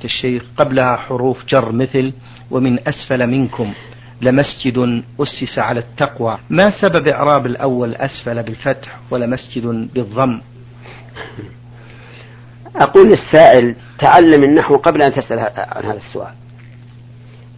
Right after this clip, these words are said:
Speaker 2: أما القرآن فاقرأه على ما كان، سواء عرفت وجه إعرابه أم لم تعرف. وهذا السؤال الذي ورد يدل على أن الرجل بينه وبين النحو كما بين المشرق والمغرب، لأنه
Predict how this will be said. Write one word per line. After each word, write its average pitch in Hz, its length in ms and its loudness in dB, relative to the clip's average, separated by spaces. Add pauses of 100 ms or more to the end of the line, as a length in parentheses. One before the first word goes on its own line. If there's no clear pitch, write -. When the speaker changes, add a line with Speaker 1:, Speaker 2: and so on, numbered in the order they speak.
Speaker 2:
أما 170 180 6
القرآن 156 380 4
فاقرأه 143 520 2
على 131 160 4
ما 131 120 2
كان، 117 240 0 (1000)
سواء 139 360 4
عرفت 139 240 2
وجه 123 260 2
إعرابه 120 460 0
أم 127 60 -4
لم 120 100 -4
تعرف. - 460 -12 (800)
وهذا 160 300 6
السؤال 165 340 6
الذي 151 120 4
ورد 156 280 4
يدل 156 260 2
على 139 220 6
أن 139 120 2
الرجل 135 360 0 (800)
بينه 156 360 6
وبين 131 480 2
النحو 135 440 -2 (240)
كما 156 220 2
بين 156 140 2
المشرق 139 340 -2
والمغرب، 110 440 -6 (1600)
لأنه 151 420 2